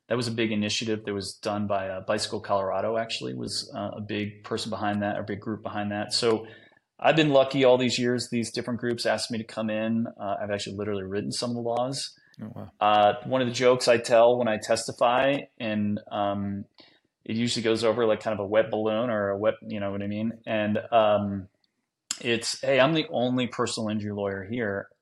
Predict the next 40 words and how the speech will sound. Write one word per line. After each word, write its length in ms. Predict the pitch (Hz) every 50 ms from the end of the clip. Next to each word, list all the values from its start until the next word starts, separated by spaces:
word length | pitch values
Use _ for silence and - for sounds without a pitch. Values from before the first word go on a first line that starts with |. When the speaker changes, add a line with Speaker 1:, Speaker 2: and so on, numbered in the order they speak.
| _ -
Speaker 1:
and 300 | 107 107 107 107 107 107 - - - -
I'm 240 | 110 113 123 127
actually 300 | 117 113 113 - - 107 -
arguing 420 | - 101 104 104 104 98 95 95 92
against 320 | 92 95 92 92 - -
my 120 | 101 95 92
best 300 | 87 90 87 - - -
interest, 480 | - - - - - - - - - - _ _ _ _ _ _ _ _ _ _ _ -
uh, 240 | 98 92 90 87 87
because 400 | - 107 101 - 107 101 98 95
we 180 | 95 95 92 87
care, 440 | - - 90 85 76 67 - - -
right? 220 | - 104 95 95 92
I 140 | 92 101
care. 320 | 101 - - 98 92 87 90
I've 120 | 90 87
seen 240 | - - 120 113 113
it 120 | 113 113
too 120 | - 110 107
much. 520 | 101 101 98 92 - - - - - - _ _ _ _ _ _ _
I've 80 | - 107
seen 260 | - - 120 117 110
too 120 | - 117
many 160 | 107 101 98
people 340 | 90 - 101 90 - 95 90
wiped 300 | 92 92 90 90 - -
out, 340 | 92 90 90 92 92 - - - _ _ _ _ _ _ -
that 160 | 113 107 -
easily 420 | 143 147 147 139 123 131 120 107 -
lives 400 | 113 101 98 101 98 95 - -
could 160 | - 90 -
be 80 | 87
saved 440 | 87 - - 92 92 92 95 - - -
if 180 | 101 101 -
we 80 | 101 90
pass 380 | - - 101 98 92 90 -
these 240 | - 95 92 87 -
really 340 | 98 98 98 92 90 90 - - _ -
simple 440 | - - - 113 104 104 95 90 92
laws." 560 | 95 110 120 98 90 90 87 90 - -